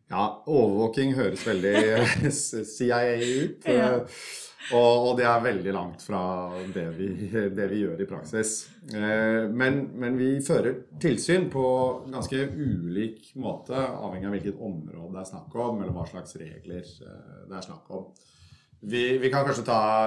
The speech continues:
Speaker 1: eksempel, eller typisk eksempel fra indre markedsområde først, hvis det
Speaker 2: Gjerne.
Speaker 1: handler om fri bevegelighet for, for personer, for eksempel.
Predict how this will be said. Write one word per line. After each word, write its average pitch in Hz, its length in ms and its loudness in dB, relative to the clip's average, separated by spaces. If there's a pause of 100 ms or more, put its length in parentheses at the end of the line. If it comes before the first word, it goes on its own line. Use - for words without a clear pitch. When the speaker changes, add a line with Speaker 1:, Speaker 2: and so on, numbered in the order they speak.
(220)
Speaker 1:
eksempel, 107 520 -4
eller 101 240 -2
typisk 98 680 -8
eksempel 104 520 -6
fra 98 280 -8
indre 87 240 -8
markedsområde 87 1300 -8
først, - 400 -4
hvis - 140 -8
det 147 60 -6
Speaker 2:
Gjerne. - 160 -4
Speaker 1:
handler 90 260 -4
om 90 100 -8
fri 90 160 -6
bevegelighet 85 480 -6
for, 82 360 -10
for 82 200 -12
personer, 82 560 -10
for 98 160 -10
eksempel. 160 360 -8